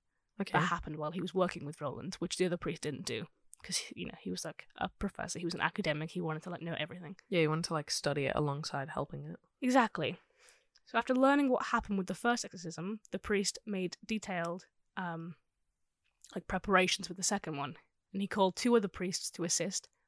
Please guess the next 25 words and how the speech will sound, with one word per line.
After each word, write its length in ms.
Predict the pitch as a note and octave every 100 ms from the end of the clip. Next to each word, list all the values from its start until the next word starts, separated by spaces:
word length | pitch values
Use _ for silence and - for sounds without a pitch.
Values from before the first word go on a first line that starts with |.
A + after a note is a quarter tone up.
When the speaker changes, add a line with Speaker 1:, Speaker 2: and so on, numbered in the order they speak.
| _
Speaker 2:
Walter 360 | F#3+ F3+ F#3+ G3
and 220 | F3+ F3+
William. 340 | D3 G2 - - _ _ _ _ _ _ _ _ _ -
Speaker 1:
<sighs> 100 | - - - - _ _ _ _ _ _ -
Okay. 100 | D3
Speaker 2:
Well, 120 | F3 - _ _
just 220 | - A3+ - -
so 80 | D#4
you 160 | C#4+
know 180 | B3+ F#3+
who's 260 | E3+ G3+ -
who, 120 | E3+
in 100 | E3+
case 160 | F#3+ G3
I 40 |
have 160 | F#3 -
to 80 | F#3
mention 260 | F3 F#3+
them 60 | F3+
Speaker 1:
Walter, 240 | F#3 F#3
Speaker 2:
later. 60 | E3+
Speaker 1:
William, 300 | E3+ E3+ D#3+
and 140 | D#3
Ray-, 200 | D3 D3 D#3 D3+
Raymond, 480 | F3+ F3 D#3+ C#3+ F3+